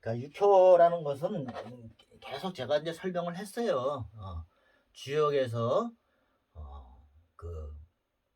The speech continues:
차용을 해갖고 우리가 사용한다. 어. 근데 이 육효라는 것은 명리학을 잘 공부를 해두면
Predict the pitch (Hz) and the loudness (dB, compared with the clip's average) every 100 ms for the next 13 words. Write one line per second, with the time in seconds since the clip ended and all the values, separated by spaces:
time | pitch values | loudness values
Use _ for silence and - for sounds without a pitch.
0 | _ _ - - _ _ _ - - 175 | _ _ -20 -20 _ _ _ -14 -2 0
1 | 175 170 160 120 110 95 90 - 147 147 | 0 -4 -6 -8 -8 -12 -12 -12 -10 -10
2 | 156 147 85 87 87 - _ - 69 65 | -10 -10 -10 -10 -14 -18 _ -20 -20 -20
3 | - _ _ _ _ _ _ _ - 131 | -20 _ _ _ _ _ _ _ -10 -8
4 | 135 139 135 117 - 117 - 160 151 135 | -8 -10 -12 -16 -12 -12 -10 -4 -4 -2
5 | 120 110 123 196 190 _ _ _ 110 127 | -4 -6 -8 -12 -16 _ _ _ -6 -4
6 | 165 180 175 147 175 175 - - 147 170 | -4 0 4 4 2 -6 -8 -8 -4 -2
7 | 123 - _ _ - 139 151 160 160 208 | -4 -8 _ _ -14 -12 -10 -8 -8 -10
8 | 180 131 156 123 | -8 -6 -6 -8